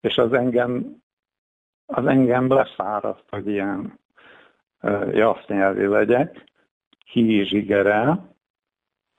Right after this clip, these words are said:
sokszor el is szomorít, ö, és utána meg írok egy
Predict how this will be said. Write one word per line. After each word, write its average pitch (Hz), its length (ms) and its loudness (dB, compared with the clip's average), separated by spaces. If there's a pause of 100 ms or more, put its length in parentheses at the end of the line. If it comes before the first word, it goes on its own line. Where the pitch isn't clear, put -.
(720)
sokszor 104 680 -2
el 107 180 -2
is - 200 -8
szomorít, 113 680 0 (1120)
ö, 101 480 2 (960)
és 98 560 -2 (140)
utána 113 460 0
meg 107 220 0
írok 95 460 2
egy 92 340 -2